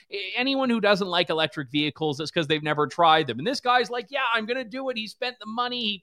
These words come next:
planned, he was so fastidious about making sure, "Okay, we're gonna go to this charger, and if that didn't work, we'll go to this one."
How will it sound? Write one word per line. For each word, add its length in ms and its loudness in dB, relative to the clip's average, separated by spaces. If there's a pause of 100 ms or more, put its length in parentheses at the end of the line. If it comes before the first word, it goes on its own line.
planned, 440 -4
he 140 -12
was 180 -10
so 260 -2 (320)
fastidious 720 2
about 240 0
making 320 0
sure, 300 4
"Okay, 240 0
we're 100 -2
gonna 180 -2
go 80 0
to 80 0
this 200 -6
charger, 500 2
and 100 -2
if 80 -4
that 220 -2
didn't 180 -8
work, 240 2
we'll 140 -4
go 100 -2
to 80 -6
this 240 0
one." 320 0